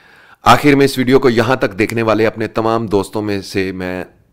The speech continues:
उन दोस्तों से जो जवाब देना पसंद करें कुछ सवालात करना चाहूंगा जिनका जवाब आप मुझे कमेंट्स में लिखकर बता सकते हैं। सवाल नंबर एक, क्या आप भी शोहरत हासिल करना चाहते हैं? हाँ,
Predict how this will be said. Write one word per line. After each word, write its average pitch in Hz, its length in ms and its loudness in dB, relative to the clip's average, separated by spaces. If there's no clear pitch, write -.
उन 120 180 -2
दोस्तों 101 380 -2
से 104 160 -6
जो 98 120 -2
जवाब 87 340 -4
देना 90 200 -6
पसंद 87 360 -10
करें 87 240 -8
कुछ - 180 -14
सवालात 82 540 -6
करना 80 260 -10
चाहूंगा 87 500 -10
जिनका 85 300 -10
जवाब 80 380 -6
आप 80 160 -8
मुझे 82 200 -12
कमेंट्स 82 440 -10
में 85 60 -8
लिखकर 78 300 -10
बता 76 260 -10
सकते - 320 -18
हैं। 55 160 -20
सवाल 95 320 2
नंबर 85 220 -6
एक, 69 240 -12
क्या 117 140 6
आप 123 120 6
भी 139 120 4
शोहरत 123 360 2
हासिल 117 240 -2
करना 110 220 -6
चाहते 104 320 -6
हैं? 101 240 -14
हाँ, 101 560 -4